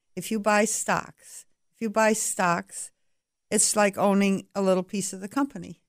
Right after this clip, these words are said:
So you have that whole company working for you. It's like a team. So you can think to yourself, "Well, how much could I make per hour doing whatever I might do?" And then you can think, "Well, how much can those companies make for me <laughs> instead?"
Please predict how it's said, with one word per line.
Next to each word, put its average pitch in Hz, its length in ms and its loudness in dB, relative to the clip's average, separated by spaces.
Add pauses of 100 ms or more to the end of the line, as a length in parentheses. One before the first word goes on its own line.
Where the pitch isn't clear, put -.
(460)
So 170 460 0
you 208 140 2
have 175 360 4 (320)
that 208 180 2
whole 185 180 -2
company 202 400 -6
working 220 340 -10
for 160 240 -12
you. 170 200 -12
It's 185 160 -10
like 262 180 -2
a 247 40 -6
team. 302 400 0 (320)
So - 100 -4
you 220 160 4
can 214 160 2
think 240 240 4
to 220 100 -4
yourself, 190 500 0
"Well, 185 340 0 (140)
how 226 140 2
much 214 280 2
could 220 140 -6
I 240 140 4
make 190 300 2
per 185 160 -6
hour 165 460 -2 (440)
doing 180 580 2
whatever 165 380 -2
I 165 120 0
might 170 260 -4 (140)
do?" 196 420 -2 (460)
And 180 120 -2
then 233 120 6
you 262 80 6
can 233 160 -2
think, 190 220 -6
"Well, 190 100 -4
how 269 120 0
much 311 300 0 (200)
can 233 180 0
those 254 200 2
companies 247 460 -8
make 220 220 -6
for - 160 -6
me 208 240 4
<laughs> 190 100 4
instead?" 247 440 0